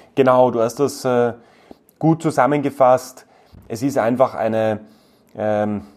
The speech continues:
spannende Möglichkeit, jungen Menschen, äh, Gehör zu verschaffen, äh, cooles Netzwerk aufzubauen und, äh, ich kann es, äh, jedem empfehlen, äh, das auch, äh, in, in den, in den, äh, Netzwerken zu teilen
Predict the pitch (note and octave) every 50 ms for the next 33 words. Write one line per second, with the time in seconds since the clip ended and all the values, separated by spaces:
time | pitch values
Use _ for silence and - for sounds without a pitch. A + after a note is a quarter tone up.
0 | _ _ _ - - - A#2 B2+ C#3+ C#3+ C#3 C3+ B2+ B2 C3 C#3 C3+ C#3 - -
1 | - B2+ A#2+ A#2+ A#2+ A2+ - - - - _ _ _ _ _ _ _ B2+ C#3+ D3+
2 | D3 C3+ B2 A#2+ A#2+ B2 B2 B2 - B2+ B2 A#2+ A#2+ A#2 - - A2+ A2 A2 A2
3 | G#2 G#2+ G2+ G#2 A2+ C#3+ C#3+ - C#3+ C3+ C3+ B2+ - - A#2+ G#2 G#2+ - - A#2+
4 | A2+ A2 G#2+ A2 - - - - - - - - - - - - G#2 G#2 - -
5 | C#3+ C#3 B2 - - A#2 B2 B2+ - C3 B2 A2+ A#2 G2+ A2 A2+ - - B2 G2+
6 | - G2+ G2 G2+ G#2+ G#2+ A2 G#2+ F#2+ F#2+ F#2+ F#2+ F#2+ G2+ G2 G2 G2 G2 F#2 F#2
7 | - - - - - - _ G2+ - - B2 A2 G#2+ A2+ A2 A2 - A#2 A2 G#2+
8 | G#2+ G#2+ G#2+ G#2 F#2+ G#2 A2 A2 B2+ B2 A2 G2+ - - A2+ G#2 G#2+ A2 A2+ A#2
9 | A2+ A2 A2 G2+ G#2+ G#2 G2+ F#2+ G#2+ G2+ G2+ - - - F#2+ G2+ F#2+ - - A#2+
10 | G#2+ G#2 G2+ G2+ G2+ A2 G#2+ G#2+ G2+ G2+ G#2 G#2 G2 G2+ G2 G2 G2 F2 G2 G2+
11 | F#2 G2 F#2+ F#2+ F#2+ F#2+ F#2+ - - - - - - - F#2+ F#2+ F#2 F2 F2 F#2+
12 | G2+ G2+ G#2+ G#2+ - A2 G#2+ G2+ G2+ - A#2 G2 - A2+ G#2 - - F#2+ F2+ F#2+
13 | A2 A2+ A2+ G#2+ A2 -